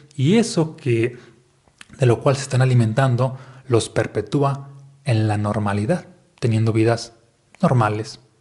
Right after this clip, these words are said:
sencillas, sin sentido, por lo menos desde mi perspectiva. ¿Sale? Ok, y pasamos a la tercer y última clave para atraer lo extraordinario a tu vida. La primera fue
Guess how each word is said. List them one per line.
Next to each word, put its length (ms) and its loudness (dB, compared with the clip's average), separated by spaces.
sencillas, 680 -4
sin 200 0
sentido, 500 -4
por 120 4
lo 100 4
menos 240 4
desde 240 0
mi 220 2
perspectiva. 720 -6
¿Sale? 280 0
Ok, 180 4
y 120 4
pasamos 560 4
a 200 4
la 580 4
tercer 640 -2
y 100 -2
última 520 0
clave 540 2
para 440 -2
atraer 380 -2
lo 160 2
extraordinario 720 -2
a 160 -4
tu 120 -4
vida. 240 -8
La 180 4
primera 340 4
fue 280 2